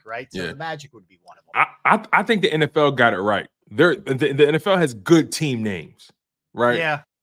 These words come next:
Speaker 2: Even the Cardinals sounds good.
Speaker 1: Yeah.
Speaker 2: Um, but,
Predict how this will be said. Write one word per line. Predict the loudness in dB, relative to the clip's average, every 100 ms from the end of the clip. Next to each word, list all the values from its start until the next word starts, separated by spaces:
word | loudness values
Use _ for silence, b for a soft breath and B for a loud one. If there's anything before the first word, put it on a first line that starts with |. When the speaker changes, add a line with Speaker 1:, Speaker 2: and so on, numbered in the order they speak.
| 0
Speaker 2:
Even | 2 2
the | -4
Cardinals | 2 4 4 2 -4
sounds | -6 -6
good. | -8 -14 -14 -18 _ _ _ _
Speaker 1:
Yeah. | -2 0
Speaker 2:
Um, | 0 -2 -8 -14 _ _ _ _ _
but, | -2 0 0